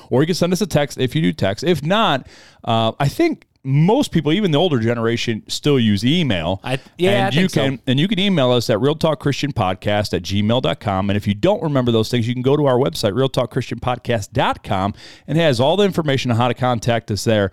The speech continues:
Speaker 1: Um, so you guys should go there and check it out. And, and if you guys have something to share with us, uh,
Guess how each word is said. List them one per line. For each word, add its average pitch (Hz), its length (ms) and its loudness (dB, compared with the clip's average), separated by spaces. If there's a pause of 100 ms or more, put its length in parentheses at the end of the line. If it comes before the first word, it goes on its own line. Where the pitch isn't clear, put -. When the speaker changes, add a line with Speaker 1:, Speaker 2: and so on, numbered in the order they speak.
(420)
Speaker 1:
Um, 98 480 0
so - 160 0
you 156 80 2
guys 185 160 0
should 156 240 -2
go 170 220 4
there 196 180 2
and 185 80 0
check 170 220 0
it 165 80 2
out. 208 180 2
And, 156 200 0
and 143 240 0 (100)
if 131 120 -2
you - 60 -4
guys 170 180 0
have 147 140 0
something 170 160 -2
to 131 40 2
share 147 260 2
with 156 180 2
us, 170 280 0 (360)
uh, 104 320 0